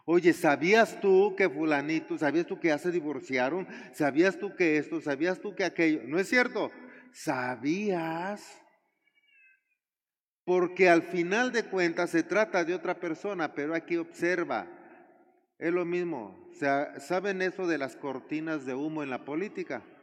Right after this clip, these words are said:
Que cuando van a hacer alguna avería sacan otra para que la gente voltee a ver para allá, eh, voltee a ver al, al equipo, voltee a ver al fútbol, voltee a ver al béisbol y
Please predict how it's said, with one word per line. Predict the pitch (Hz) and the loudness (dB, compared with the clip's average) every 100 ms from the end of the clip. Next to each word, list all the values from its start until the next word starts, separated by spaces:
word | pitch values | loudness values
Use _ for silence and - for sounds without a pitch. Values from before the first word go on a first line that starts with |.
| _ _ _ _ _ _ _ _ _ _ _ _ | _ _ _ _ _ _ _ _ _ _ _ _
Que | 131 | -12
cuando | 135 131 131 | -10 -8 -6
van | 151 160 | -6 -6
a | |
hacer | 156 160 156 | -6 -6 -4
alguna | 143 151 151 | -6 -8 -8
avería | 139 143 151 156 147 | -6 -4 -2 -2 -2
sacan | 147 - 139 147 | -6 -6 -6 -4
otra | 165 156 151 143 - - - - - | -6 -4 -4 -6 -14 -20 -20 -20 -8
para | 131 127 | -4 -4
que | 131 | -2
la | 127 | -2
gente | 143 143 | -2 -4
voltee | 135 131 139 | -6 -6 -4
a | 139 | -4
ver | 147 135 | -4 -4
para | 135 127 | -4 -4
allá, | 127 143 156 151 - - - | -2 0 0 -2 -14 -18 -18
eh, | - 151 | -18 -6
voltee | 156 135 151 | -6 0 0
a | 139 | 2
ver | 147 | 2
al, | 139 131 127 127 | 2 0 -2 -4
al | 139 135 | -2 -4
equipo, | - 160 165 170 147 147 | -2 0 0 -2 -6 -6
voltee | 123 127 143 | -8 -6 -2
a | 139 | -2
ver | 131 131 | 0 -2
al | 123 | -4
fútbol, | - 131 - 131 151 151 | -6 -12 -10 -8 -6 -6
voltee | 135 135 135 | -8 -6 -6
a | |
ver | 131 123 | -4 -4
al | 120 | -4
béisbol | 113 123 113 120 160 170 156 | -6 -6 -8 -8 -6 -4 -4
y | 135 120 107 - - - | -4 -4 -10 -18 -20 -20